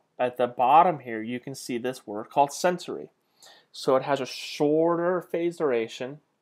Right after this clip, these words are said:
That's gonna be more sensory nerve fibers. And according to our chart here,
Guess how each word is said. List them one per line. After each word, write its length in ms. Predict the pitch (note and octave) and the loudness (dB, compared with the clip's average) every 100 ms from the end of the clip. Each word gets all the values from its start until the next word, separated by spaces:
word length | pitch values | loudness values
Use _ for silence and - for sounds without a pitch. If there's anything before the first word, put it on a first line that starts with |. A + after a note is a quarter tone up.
| _ | _
That's 180 | A#2+ - | -6 -4
gonna 140 | C#3+ | -4
be 100 | C3+ | 0
more 240 | C#3+ A#2 A#2+ | 0 0 -2
sensory 720 | - E3 E3 - A2+ F#2 C3 _ | -2 -2 -2 -6 -8 -8 -14 _
nerve 400 | B2+ A#2 G2+ G#2+ | -10 -6 -6 -8
fibers. 800 | - C#3+ C#3 C3+ A#2 - - - - _ _ _ _ _ B2 | -4 0 2 0 -2 -10 -12 -20 -20 _ _ _ _ _ -10
And 120 | A2+ | -10
according 480 | A2 - C3+ B2+ B2+ | -10 -2 0 0 -2
to 120 | B2+ | -6
our 120 | A2+ | -6
chart 440 | A2+ - F3 G3 - | -8 -2 0 0 -4
here, 260 | A#2 G2+ | -10 -10